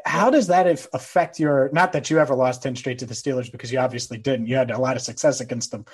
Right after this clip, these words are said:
But how do you think that, uh, uh, can impact a player's mentality going into a rivalry game, knowing that the,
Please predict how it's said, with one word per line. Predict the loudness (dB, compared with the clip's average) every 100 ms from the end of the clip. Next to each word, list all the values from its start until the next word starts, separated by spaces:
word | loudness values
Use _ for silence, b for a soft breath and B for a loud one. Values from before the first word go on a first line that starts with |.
| B B B
But | 2 2 0 -10 B B B
how | 4
do | 6
you | 4
think | 4 4
that, | 4
uh, | 4 -2 -8
uh, | -8 -4
can | -6
impact | -2 -4 -4 -4 -4 -4 -12 _ _ _ -10
a | -2
player's | 4 4 4
mentality | 0 -2 0 2 0
going | -2 -2 0
into | -2 -2 -2
a | -2
rivalry | -2 -2 -4 -4
game, | -4 -2 0
knowing | 2 4 2
that | 0 -2
the, | -6 -6